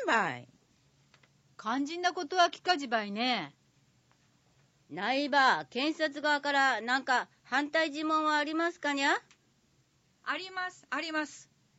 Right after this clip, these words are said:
Speaker 4: さっき言いよった泥棒と盗っ人の違いがようわからんです。もっと具体的に説明してくんしゃい。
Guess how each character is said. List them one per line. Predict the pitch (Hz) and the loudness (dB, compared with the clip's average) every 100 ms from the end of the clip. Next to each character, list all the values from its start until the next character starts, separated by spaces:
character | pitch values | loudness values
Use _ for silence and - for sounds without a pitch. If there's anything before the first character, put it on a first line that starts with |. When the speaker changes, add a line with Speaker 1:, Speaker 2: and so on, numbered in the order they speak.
| _ _ _ - | _ _ _ -10
Speaker 4:
さ | - 370 | -2 -2
っ | |
き | - 285 | -2 -6
言 | 277 302 | -4 -2
い | |
よ | 285 | -2
っ | 262 | -2
た | - 233 - - | -4 -4 -6 -10
泥 | 196 233 302 339 | -2 0 2 0
棒 | 302 330 320 | 0 -2 -2
と | - 294 277 | -4 -6 -6
盗 | 202 233 | -4 -2
っ | 302 - 381 - - | -2 -2 -6 -6 -6
人 | 370 | -2
の | 302 | -2
違 | 277 302 277 262 | -2 -2 0 0
い | |
が | 240 | -2
よ | 254 320 | -2 -2
う | |
わ | 202 208 | -2 -2
か | 285 | 0
ら | 302 | 0
ん | 254 | 0
で | 165 | -4
す。 | - - _ _ _ _ | -10 -20 _ _ _ _
も | 208 320 | -4 -4
っ | - - | -4 -4
と | 208 | -4
具 | 196 | -2
体 | 254 381 381 | 0 0 0
的 | 403 370 | -4 -4
に | 262 | -4
説 | 233 - | -4 -2
明 | 269 285 | 0 0
し | 269 | -2
て | 269 | -4
く | 254 | -2
ん | 254 | -2
し | 240 | -2
ゃ | 190 | -2
い。 | 151 | -2